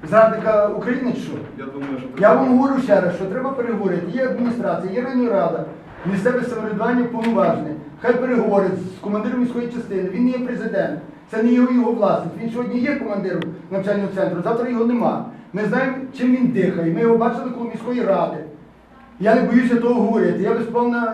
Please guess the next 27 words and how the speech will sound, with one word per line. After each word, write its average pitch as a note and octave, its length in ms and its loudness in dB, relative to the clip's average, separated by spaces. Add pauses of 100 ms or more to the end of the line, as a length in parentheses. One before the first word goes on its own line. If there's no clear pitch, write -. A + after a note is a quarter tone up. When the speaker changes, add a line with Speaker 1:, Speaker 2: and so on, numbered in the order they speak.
Speaker 1:
е, G#3 320 -2
на G#3 140 -4
сесії, E3 540 0 (1800)
що G#3 100 -4
він B3+ 220 4
абсолютно C4 560 0
підтримує A#3+ 600 2 (280)
партію A#3+ 380 2
регіонів, A#3 500 2 (220)
яка A#3 380 2
затаїлася G#3 640 -2
в G3 40 -4
Золотському G#3+ 520 -2
районі. F#3 360 0 (400)
І F#3 60 -4
того C4+ 260 0
ніхто B3 220 2
не B3 140 0
скриває. A3+ 440 0 (720)
От. F3+ 300 0
Але G3 160 0
ми A3+ 120 4
маємо C4 340 2
оприділити, G3 640 0 (640)
що G3 240 0 (260)
дати A3 480 2 (160)
людям C4 360 2